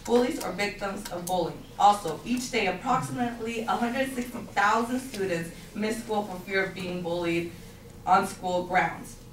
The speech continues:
I mean, a lot of children are, you know, missing out on going to school <coughs> just because they're scared that someone there will, will bully them.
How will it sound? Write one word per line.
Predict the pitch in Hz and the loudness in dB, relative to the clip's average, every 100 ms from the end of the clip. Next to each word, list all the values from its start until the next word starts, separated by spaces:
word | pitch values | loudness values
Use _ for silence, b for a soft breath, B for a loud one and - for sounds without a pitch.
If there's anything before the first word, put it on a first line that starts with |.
| - | -10
I | |
mean, | 190 185 | -8 -4
a | 185 | 2
lot | - 233 | 6 6
of | - | 2
children | 254 220 202 190 | -2 -2 -2 2
are, | 180 180 175 175 175 - - - - | 6 6 4 0 -6 -14 -18 -16 -10
you | 180 | -6
know, | 160 | -4
missing | 180 240 - 196 | -4 -4 -4 0
out | 185 185 | 2 2
on | 180 175 | 0 0
going | 180 175 170 | 0 0 -2
to | - | -6
school | - - 220 | -12 0 4
<coughs> | - - - - - - - - - - - - - - 170 | 6 8 6 6 2 -6 -14 -18 -20 -18 -20 -20 -20 -14 -10
just | 185 185 | -8 -8
because | 175 175 165 170 175 - - - | -8 -6 -4 -4 -8 -14 -16 -8
they're | 180 180 180 180 | -2 2 2 0
scared | - - 208 220 185 175 | -6 -8 -2 2 0 0
that | 170 170 | -4 -2
someone | 190 185 185 190 196 165 | -2 -2 -2 -4 -6 -8
there | 170 156 156 | -4 -4 -4
will, | 165 160 160 - B B B B - - 180 | -4 -2 -2 -6 B B B B -18 -16 -6
will | 170 | -4
bully | 185 202 185 | 0 2 2
them. | 151 139 | -2 -6